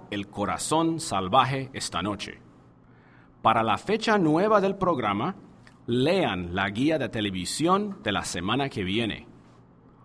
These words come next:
Usted podrá ver dos episodios la semana próxima. Ahora seguimos con nuestra programación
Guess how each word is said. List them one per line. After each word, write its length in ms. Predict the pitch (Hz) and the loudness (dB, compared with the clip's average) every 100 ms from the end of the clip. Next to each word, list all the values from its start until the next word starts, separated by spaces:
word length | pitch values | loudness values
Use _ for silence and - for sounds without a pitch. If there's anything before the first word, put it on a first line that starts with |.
| - - | -20 -14
Usted 500 | 117 107 - 151 165 | -8 -6 0 0 0
podrá 400 | - 113 117 139 | -2 -2 2 2
ver 380 | 160 139 127 110 | 2 2 0 0
dos 280 | 165 233 233 | 4 4 4
episodios 840 | 196 127 113 165 175 180 170 175 - | -2 -2 0 2 2 2 -2 -6 -8
la 120 | 104 | -6
semana 440 | 92 107 - 90 117 | -4 -4 -2 -2 0
próxima. 500 | 220 - 135 101 - - - - - - - - - | -2 -2 -2 -4 -6 -16 -20 -20 -20 -20 -20 -16 -2
Ahora 460 | 101 147 196 190 - | 4 4 4 0 -4
seguimos 640 | - 101 120 170 170 - | -4 0 2 2 2 -2
con 300 | - 92 87 | -4 -4 -2
nuestra 580 | 127 175 - 180 175 - | -4 -4 -2 -2 -2 -4
programación 960 | 98 92 92 82 78 127 139 151 151 | -4 -2 -2 -4 -4 -2 0 0 -4